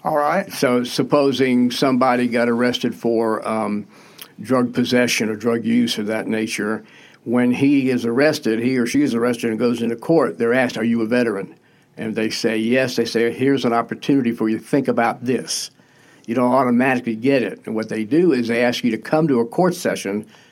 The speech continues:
Speaker 2: to look and see what it's like. 'Cause a-, a-, almost every time we have a court session, it's every other Thursday at, uh, two o'clock at the courthouse in Newton, um, that, um,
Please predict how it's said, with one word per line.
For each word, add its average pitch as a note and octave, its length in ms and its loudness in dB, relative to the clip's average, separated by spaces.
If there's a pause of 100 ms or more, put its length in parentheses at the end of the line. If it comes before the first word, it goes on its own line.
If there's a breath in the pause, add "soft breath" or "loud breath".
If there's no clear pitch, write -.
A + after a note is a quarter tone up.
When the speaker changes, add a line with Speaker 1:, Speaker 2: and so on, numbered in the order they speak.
(200 soft breath)
Speaker 2:
to A2+ 100 -4
look B2 400 -2
and F#2 140 -10
see A#2+ 180 -2
what A#2 160 0
it's B2 140 -2
like. - 340 -2 (560 soft breath)
'Cause G#2+ 160 -6
a-, B2 260 0
a-, B2+ 240 0
almost B2 340 0
every D3+ 420 4
time C#3 320 2
we B2 80 2
have B2 140 2
a B2 40 -2
court C3 260 0
session, A#2 440 -2
it's A2 260 -2
every C#3 340 2 (100)
other B2 300 2
Thursday A#2 840 -2 (400 soft breath)
at, G2 280 -6
uh, G2 140 0
two C3 220 2
o'clock G#2 440 0
at - 80 -4
the - 60 -8
courthouse G#2+ 520 0
in G#2 120 -2
Newton, A#2+ 380 -2 (560 loud breath)
um, A2+ 460 2
that, A#2 440 0
um, A2 480 0